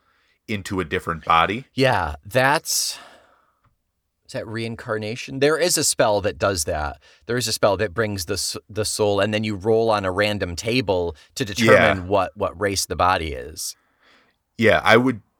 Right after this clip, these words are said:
Speaker 1: I would push them towards that in this scenario, as
Speaker 2: Mm-hmm.
Speaker 1: opposed to just, okay, now, now Butterscotch is back. But
Speaker 2: But he's a Goliath.
Speaker 1: But, well, yeah, and he's a Goliath.
Speaker 2: <laughs>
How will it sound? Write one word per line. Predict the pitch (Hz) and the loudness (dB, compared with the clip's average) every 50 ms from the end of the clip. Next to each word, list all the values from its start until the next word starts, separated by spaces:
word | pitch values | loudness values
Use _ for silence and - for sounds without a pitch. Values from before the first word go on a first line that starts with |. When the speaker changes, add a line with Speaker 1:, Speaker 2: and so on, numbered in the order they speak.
| _ - | _ 4
Speaker 1:
I | 127 131 143 | 6 6 8
would | 156 156 147 117 95 _ _ | 8 6 4 0 -2 _ _
push | - - 151 143 127 - - | -4 0 0 0 0 0 2
them | 113 120 117 113 | 4 4 4 2
towards | 110 - 117 107 98 85 | 2 0 2 2 2 4
that | 87 101 101 98 - | 4 6 6 6 4
in | 123 123 | 2 2
this | 120 123 113 - | 2 2 2 0
scenario, | - 113 95 87 85 85 85 85 80 80 76 76 71 - _ _ _ _ _ _ - | -2 -2 0 2 2 4 2 2 0 0 -2 -2 -4 -8 _ _ _ _ _ _ 0
as | 113 110 110 | 0 2 2
Speaker 2:
Mm-hmm. | 98 | 0
Speaker 1:
opposed | 95 - - 101 92 92 90 - - - - | -2 0 2 2 2 2 0 -4 -8 -12 -10
to | - - 92 87 85 82 82 78 76 _ _ _ _ _ _ _ _ _ _ _ - | -6 -4 -4 -4 -4 -4 -6 -8 -10 _ _ _ _ _ _ _ _ _ _ _ -8
just, | - - 107 98 85 - _ _ _ - | -2 0 0 0 0 -2 _ _ _ -2
okay, | 113 101 - - 110 98 95 | -2 0 2 4 4 4 4
now, | 92 95 95 92 92 92 90 90 92 95 - _ _ _ _ _ - | 2 0 0 2 2 2 2 0 -2 -4 -8 _ _ _ _ _ -2
now | 107 98 | 0 2
Butterscotch | 85 104 98 95 87 - - - 90 87 - - | 4 4 4 2 2 0 2 4 4 4 2 0
is | 92 78 | -8 -2
back. | - 101 98 98 90 82 78 71 - - - _ _ _ _ _ _ _ _ _ _ _ _ _ _ _ _ _ _ _ _ _ _ _ _ | 4 6 6 6 6 4 2 -2 -8 -16 -20 _ _ _ _ _ _ _ _ _ _ _ _ _ _ _ _ _ _ _ _ _ _ _ _
But | - 107 101 90 87 - _ _ | 4 6 6 6 4 0 _ _
Speaker 2:
But | - 104 104 | -6 -4 -4
he's | 110 92 85 | -4 -4 -6
a | 87 | -6
Goliath. | 76 87 80 80 78 73 73 71 69 76 - - _ _ _ _ _ _ _ _ _ - | -4 -4 -2 0 0 0 -2 -4 -6 -10 -14 -18 _ _ _ _ _ _ _ _ _ 0
Speaker 1:
But, | 113 120 127 - | 4 4 4 4
well, | 131 127 117 107 | 6 6 8 8
yeah, | 107 104 92 87 87 98 117 | 8 6 4 2 2 0 -2
and | 104 98 95 | -2 0 0
he's | - 85 | 0 0
a | 87 - | -2 -2
Goliath. | - 92 90 90 87 85 80 78 76 - - | 0 2 4 4 4 4 2 0 -4 -4 -4
Speaker 2:
<laughs> | 151 143 _ - - - 143 - - - - | -4 -4 _ -10 -12 -12 -12 -12 -10 -12 -12